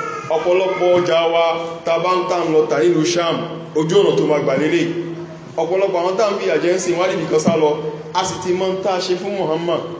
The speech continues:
tí ò bá gbẹ̀san yóò rọrùn fún un. Ẹ jẹ́ ká ti kọ́ dí Yathrib tí wọ́n ń lọ yìí. Wọ́n wọ́n pé kí ni táwọn lè ṣe?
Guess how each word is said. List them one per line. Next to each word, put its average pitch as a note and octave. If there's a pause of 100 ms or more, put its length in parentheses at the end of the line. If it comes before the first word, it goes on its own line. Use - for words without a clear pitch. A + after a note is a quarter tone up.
(160)
tí -
ò B3+
bá F3+
gbẹ̀san F#3+
yóò F3
rọrùn D#3
fún C#3+
un. C#3+ (420)
Ẹ E3+
jẹ́ F3
ká E3
ti D3+ (160)
kọ́ E3
dí D#3+ (120)
Yathrib E3+
tí -
wọ́n C#3+
ń C3+
lọ B2+
yìí. G#2+ (840)
Wọ́n -
wọ́n F#3
pé F#3+
kí A3
ni G3+
táwọn G3+
lè F3
ṣe? E3